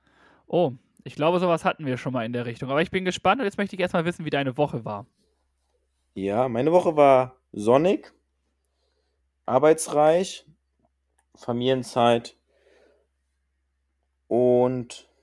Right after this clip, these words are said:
Speaker 2: die Balkonsaison wurde eröffnet. Also wir haben das erste Mal auf dem Balkon gesessen und gegessen.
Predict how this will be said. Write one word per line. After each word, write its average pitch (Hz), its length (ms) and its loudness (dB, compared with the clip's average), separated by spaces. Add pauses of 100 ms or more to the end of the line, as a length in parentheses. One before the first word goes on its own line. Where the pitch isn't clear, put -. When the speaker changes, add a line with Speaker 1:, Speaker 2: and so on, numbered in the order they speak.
(680)
Speaker 2:
die 120 160 0
Balkonsaison 143 960 4
wurde 131 200 2
eröffnet. 131 520 0
Also 104 200 -2
wir 92 80 -2
haben 95 140 -4
das 98 80 -10
erste 95 220 -4
Mal 98 40 -4
auf 98 60 -10
dem 104 80 -10
Balkon 117 340 -6
gesessen 110 480 -6
und 104 100 -12
gegessen. 107 520 -8